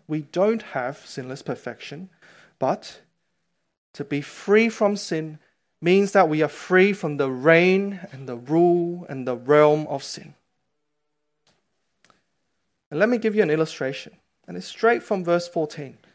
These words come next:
"Sin shall no longer be your master." Using our illustration from point one, Manny, remember, she has been in bonded labor for years.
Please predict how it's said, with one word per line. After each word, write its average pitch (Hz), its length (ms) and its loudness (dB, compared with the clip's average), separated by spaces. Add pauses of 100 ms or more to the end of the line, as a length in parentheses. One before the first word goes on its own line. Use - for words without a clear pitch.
(200)
"Sin 160 500 0
shall 143 300 -8
no 139 180 -6
longer 131 360 -4
be 143 160 -12
your 117 220 -12
master." 175 460 -12 (2250)
Using 220 400 2
our 135 100 4
illustration 139 640 -2
from 131 180 -16
point 117 260 -14
one, 135 300 -14 (1040)
Manny, 131 380 0 (260)
remember, 123 480 -6
she - 240 -10
has 131 200 -6
been 127 240 -4
in 127 220 -12
bonded 147 500 2
labor 135 380 2
for 175 140 -8
years. 120 560 -12